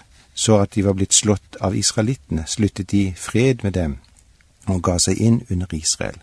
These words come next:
Siden våget ikke arameerne å hjelpe ammonittene mer.» Dette var en veldig seier for Israel.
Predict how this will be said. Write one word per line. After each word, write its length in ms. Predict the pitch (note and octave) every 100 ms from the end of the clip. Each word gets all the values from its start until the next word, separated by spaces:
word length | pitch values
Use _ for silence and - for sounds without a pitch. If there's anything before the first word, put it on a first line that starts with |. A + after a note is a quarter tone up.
| - _ _ _ _ _ _ _ _ - _ - - -
Siden 500 | - B2+ A#2+ C#3 C3
våget 400 | B2 F#2+ A2+ A2
ikke 260 | G2+ -
arameerne 560 | G2 F#2 F#2+ F#2 F#2+ G2
å 200 | - F2
hjelpe 600 | F2 A2 A#2 E2+ - D3+
ammonittene 640 | A2+ F2+ E2 _ - C2+
mer.» 260 | A#1 - - _ _ _ _ - - - _ _ _ _ _ _ - _ _ - - - - - - - -
Dette 320 | - A#2+ A#2 F2+ -
var 200 | F2 E2
en 140 | F#2+ F2
veldig 540 | - F2+ E2+ B1+ A2
seier 340 | - - F#2+ F#2
for 160 | F2
Israel. 440 | F2+ A#2+ - D#2+